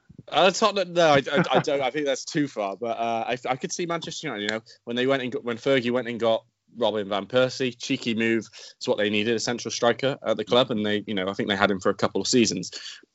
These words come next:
This could be the exact same thing with Auba. I think Man United do need a striker. Um, Martial, Rashford, not necessarily consistent enough. Um,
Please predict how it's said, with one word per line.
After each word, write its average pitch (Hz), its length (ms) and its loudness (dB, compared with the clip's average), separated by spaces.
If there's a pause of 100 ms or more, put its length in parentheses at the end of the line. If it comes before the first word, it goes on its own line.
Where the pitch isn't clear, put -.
(200)
This 131 180 6
could 131 100 8
be 123 80 8
the 113 120 8
exact 107 320 2
same 104 180 4
thing 101 400 0
with 104 300 0
Auba. 117 360 4 (280)
I 113 80 -2
think 127 180 -2
Man 113 160 2
United 107 320 -2
do 117 180 0
need 120 220 2
a 113 60 -2
striker. 113 540 0 (380)
Um, 98 640 0 (520)
Martial, 110 760 6
Rashford, 113 540 -4
not 113 180 -6
necessarily 107 380 -4
consistent 120 560 -4
enough. 135 360 -2 (400)
Um, 101 640 0